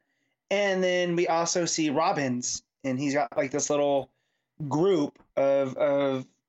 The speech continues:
kids that assist him on, on his mission. And I was like, "This is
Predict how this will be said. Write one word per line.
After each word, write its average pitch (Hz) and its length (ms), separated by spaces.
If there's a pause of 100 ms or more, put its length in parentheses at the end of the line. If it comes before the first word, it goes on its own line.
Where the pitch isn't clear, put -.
(440)
kids 156 640 (420)
that 165 120
assist 202 380
him 135 480
on, 135 320
on 135 140
his 131 200
mission. 131 400
And 131 280
I 147 60
was 139 100
like, 139 120
"This 202 140
is 196 160